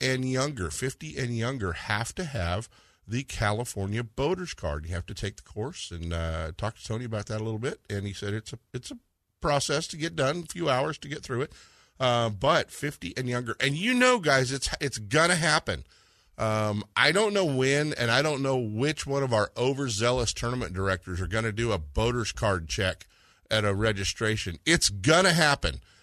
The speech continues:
And a bunch of you are gonna be trying to log onto your phone and get it done in thirty minutes before you blast off, and it ain't gonna happen. Um, and don't tell me, I, I promise you,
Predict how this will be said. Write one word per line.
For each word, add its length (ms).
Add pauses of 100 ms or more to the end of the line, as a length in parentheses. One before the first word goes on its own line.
(220)
And 320
a 40
bunch 280
of 180
you 120
are 40
gonna 220
be 280 (160)
trying 460
to 80
log 300
onto 240
your 100
phone 540
and 120
get 120
it 100
done 240
in 80
thirty 260
minutes 320
before 300
you 80
blast 360
off, 200
and 100
it 80
ain't 120
gonna 120
happen. 360 (400)
Um, 580
and 400
don't 300
tell 220
me, 180
I, 140 (760)
I 120
promise 540
you, 240